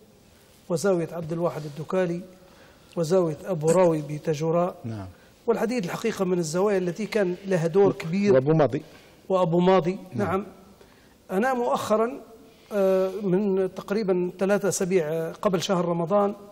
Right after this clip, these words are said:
Speaker 1: كان موجود، آه، مؤتمر في مدينة مصراتة بزاوية المحجوب.
Speaker 2: نعم.
Speaker 1: الاحتفال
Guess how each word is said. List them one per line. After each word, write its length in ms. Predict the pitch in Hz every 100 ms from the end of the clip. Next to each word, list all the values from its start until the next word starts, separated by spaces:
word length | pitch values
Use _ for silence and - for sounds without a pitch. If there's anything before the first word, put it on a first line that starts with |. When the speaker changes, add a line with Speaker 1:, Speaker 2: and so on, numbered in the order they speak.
| - - _ _ _ _
Speaker 1:
كان 540 | 214 208 190 175 170 165
موجود، 540 | 165 160 190 185 165
آه، 500 | 180 170 165 160 170 185
مؤتمر 560 | 185 202 202 180 170 - - - - _ _
في 80 | 175
مدينة 300 | 165 170 160
مصراتة 460 | 180 151 196 190 190
بزاوية 420 | 160 156 185 160 165
المحجوب. 460 | 156 - 175 160 - - - 117
Speaker 2:
نعم. 240 | 107 92 - _ _ _ -
Speaker 1:
الاحتفال 600 | 175 - 190 180 226